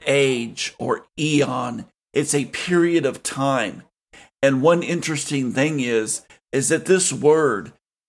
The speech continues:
sometimes is translated as eternal, but the only time that it could be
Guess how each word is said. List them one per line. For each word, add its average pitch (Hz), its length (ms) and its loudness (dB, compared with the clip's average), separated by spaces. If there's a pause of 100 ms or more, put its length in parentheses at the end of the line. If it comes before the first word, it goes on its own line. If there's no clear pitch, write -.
(600)
sometimes 151 680 2
is 117 180 -4
translated 139 760 0
as 123 200 0
eternal, 131 680 -4 (640)
but 120 140 -2
the - 120 -4
only 180 320 4
time 160 560 -2
that 135 180 4
it 135 140 -4
could 139 280 -2
be 135 320 -4